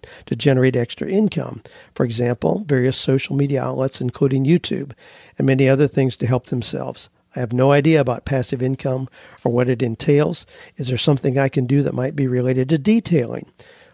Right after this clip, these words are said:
Or something completely different to take advantage of some kind of passive income or open up new income streams in general? Again, this is something I have no clue about. Another motivator is for,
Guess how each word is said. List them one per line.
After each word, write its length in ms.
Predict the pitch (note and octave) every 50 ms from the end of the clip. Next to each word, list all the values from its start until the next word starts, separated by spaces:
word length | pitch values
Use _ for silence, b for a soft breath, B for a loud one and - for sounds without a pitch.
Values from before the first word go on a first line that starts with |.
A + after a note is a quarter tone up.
| b b -
Or 60 | -
something 320 | - - C#3+ C3+ - C#3
completely 420 | B2+ C#3 B2 - C#3+ C#3+ C3+ C#3 C3
different 380 | A#2 C#3 D3 C#3 - C3 A#2
to 80 | - B2+
take 220 | - - C#3 B2
advantage 440 | C3 A#2 B2 C#3 C3+ C3 C3 B2+ -
of 60 | C3
some 240 | - - - C3+ C3
kind 180 | - - C#3 B2+
of 60 | A#2+
passive 420 | - - C#3 C3 B2+ - - B2
income 460 | C3+ C3+ C3+ B2+ - C3+ B2+ B2+ B2+ - B B B B B B B B B
or 160 | B2+ B2+ C3
open 240 | D3 C3+ - D#3 C#3
up 240 | C#3 C3+ _ - D3+
new 120 | C#3+ D3+
income 360 | E3+ E3+ D#3+ - E3 D3+ D3
streams 400 | - - - - D3 D3 C#3 C3
in 100 | C3+ C3
general? 480 | A#2 B2+ C3 B2 A#2+ A2+ A2+ A2+ G#2+ - B B B B B B B B
Again, 200 | B2+ A#2+ C3+ C3
this 180 | C#3+ C3 - -
is 80 | A#2+
something 380 | - - D3 C#3 B2+ - C#3 B2+
I 80 | B2 A#2+
have 180 | B2+ B2+ A#2
no 160 | B2 B2+ B2+
clue 320 | B2 - - - D3 C#3+ C3
about. 320 | A#2 A#2+ A#2 - - - _ _ b b b b b -
Another 180 | B2 B2 B2
motivator 580 | A#2+ B2 C#3 D3 D3 C3 B2 C#3 B2+ B2 C3 B2
is 100 | A2+ -
for, 200 | - - -